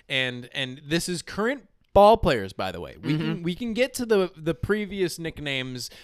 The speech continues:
Speaker 1: that, that, that this team has seen in, uh, as we go along here, but
Speaker 2: Mm-hmm.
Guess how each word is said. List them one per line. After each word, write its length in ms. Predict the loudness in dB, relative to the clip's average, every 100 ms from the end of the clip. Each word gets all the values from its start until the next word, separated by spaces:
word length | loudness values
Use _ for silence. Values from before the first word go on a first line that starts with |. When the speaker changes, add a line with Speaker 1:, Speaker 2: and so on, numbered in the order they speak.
| -16 -4
Speaker 1:
that, 320 | -4 -4 -6
that, 180 | -10 -8
that 160 | -8
this 160 | -8 -8
team 240 | -6 -6
has 160 | -6 -8
seen 480 | -6 -4 -4 -4 -8 _ _ _ -20 -12
in, 460 | -2 -2 -2 -6 -10 _ -10
uh, 240 | -8 -8 -10 -10
as 240 | -4 -4 -4
we 100 | -4
go 220 | 0 2
along 340 | 2 2 2
here, 260 | -2 -6 -6
but 600 | -8 -4 -2 -2 -6 -14
Speaker 2:
Mm-hmm. 300 | -8 -6 -4